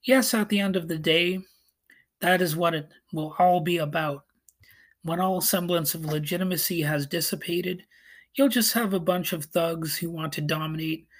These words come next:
American culture through brute physical force and impose their ideology on everyone until we're absolutely, absolutely compelled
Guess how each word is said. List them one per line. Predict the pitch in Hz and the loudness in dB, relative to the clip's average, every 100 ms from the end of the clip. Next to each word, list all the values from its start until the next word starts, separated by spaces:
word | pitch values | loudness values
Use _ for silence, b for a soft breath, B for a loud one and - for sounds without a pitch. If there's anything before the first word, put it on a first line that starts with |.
| b b 170 | b b 2
American | 156 160 160 147 | 4 4 0 -4
culture | - 165 156 180 143 | -2 -4 -4 -8 -6
through | 151 147 | -4 -4
brute | 151 180 175 | -2 -4 -4
physical | - 185 165 160 156 | -8 -6 -4 -6 -6
force | - 233 233 220 - - b b b b b | -6 -2 0 -2 -4 -10 b b b b b
and | 220 240 220 | 2 2 4
impose | 208 208 190 202 175 | 4 2 0 0 2
their | 185 165 | 2 2
ideology | 170 170 156 156 151 147 | 2 0 -2 -2 -2 -2
on | 156 | -2
everyone | 151 160 160 156 160 160 b b b b | -2 -2 -2 -4 -8 -10 b b b b
until | 196 - 226 208 | -4 4 6 6
we're | 196 185 - - | 4 2 0 -2
absolutely, | 202 196 - 196 175 175 170 175 - | 0 0 0 -2 -2 -6 -6 -10 -2
absolutely | 202 196 - 190 180 175 170 170 b b - | 0 0 0 0 -2 -4 -6 -8 b b -12
compelled | 156 147 185 185 185 160 | -10 -4 -2 0 -2 -6